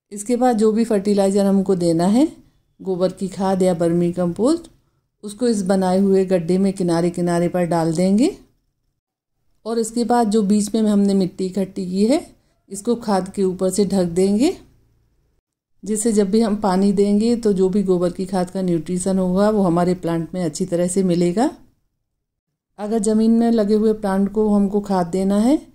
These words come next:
इस तरीके से आप उसमें भी कर सकते हैं। मेन ब्रांच के चारों तरफ एक गड्ढा बनाएं और उसमें खाद डालें।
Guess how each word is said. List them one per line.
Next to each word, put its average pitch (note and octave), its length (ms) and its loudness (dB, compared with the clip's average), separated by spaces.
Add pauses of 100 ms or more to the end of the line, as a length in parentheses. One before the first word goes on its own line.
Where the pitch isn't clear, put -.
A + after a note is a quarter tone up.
(380)
इस G#3 160 -14
तरीके G#3 360 -2
से G#3 200 0
आप F#3 200 -2
उसमें F#3+ 260 -4
भी G#3 140 0
कर G3+ 160 0
सकते G3+ 360 -4
हैं। B3 200 2
मेन F#3 320 2
ब्रांच F3+ 260 2
के F#3+ 120 -2
चारों F3+ 340 -2
तरफ F#3 460 -4
एक E3+ 160 -10
गड्ढा E3+ 320 -4
बनाएं F3+ 460 -2
और F3 260 -6
उसमें E3+ 280 -8
खाद E3 260 -6
डालें। F3+ 320 2